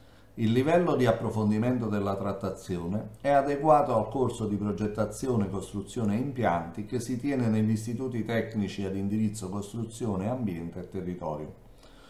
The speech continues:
Questa lezione segue quella sulle proprietà meccaniche del materiale e affronta l'approccio di verifica allo stato limite ultimo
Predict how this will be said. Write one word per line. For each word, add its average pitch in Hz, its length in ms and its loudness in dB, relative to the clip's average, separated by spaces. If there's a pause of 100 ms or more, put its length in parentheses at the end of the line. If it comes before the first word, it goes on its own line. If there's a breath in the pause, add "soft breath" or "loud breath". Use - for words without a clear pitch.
(360 loud breath)
Questa 131 260 4
lezione 113 840 4
segue 131 420 2
quella 127 320 4
sulle 113 240 2
proprietà 110 440 0
meccaniche 110 600 2
del 101 160 -2
materiale 110 880 4
e 143 140 0
affronta 135 500 2
l'approccio 117 540 4
di 107 100 2
verifica 107 460 0
allo 95 160 0
stato 110 340 0
limite 104 380 0
ultimo 120 580 0